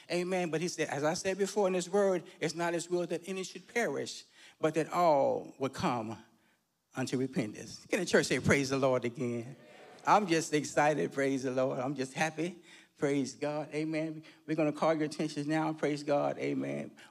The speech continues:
We're gonna go into the Old Testament, praise the Lord. Now this, praise God, I, I, I sometimes read this concerning about the children of Israel, amen, and we'll continue to keep them in prayer,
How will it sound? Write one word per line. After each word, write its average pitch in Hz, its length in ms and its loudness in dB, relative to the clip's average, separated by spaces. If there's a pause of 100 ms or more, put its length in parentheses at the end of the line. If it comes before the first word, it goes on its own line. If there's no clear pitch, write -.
We're 214 140 -2
gonna 156 220 2
go - 260 -4
into 120 220 -4
the 113 140 -8
Old 117 240 -8
Testament, 123 640 -10
praise 117 260 -6
the 104 60 -10
Lord. 113 280 -10 (220)
Now 139 120 -4
this, 240 360 -2 (400)
praise 165 260 -2
God, 151 260 0
I, 151 80 -4
I, 147 340 -6
I 131 100 -6 (180)
sometimes 180 640 -4
read 180 320 -6
this 143 240 -8
concerning 151 420 -8
about 139 220 -8
the 123 60 -14
children 139 340 -8
of 131 80 -10
Israel, 156 680 -8 (480)
amen, 151 380 -4
and 147 80 -6
we'll 156 120 -2
continue 143 400 0
to - 60 -6
keep 175 200 0
them 139 160 -2
in 127 100 -6
prayer, 120 560 -2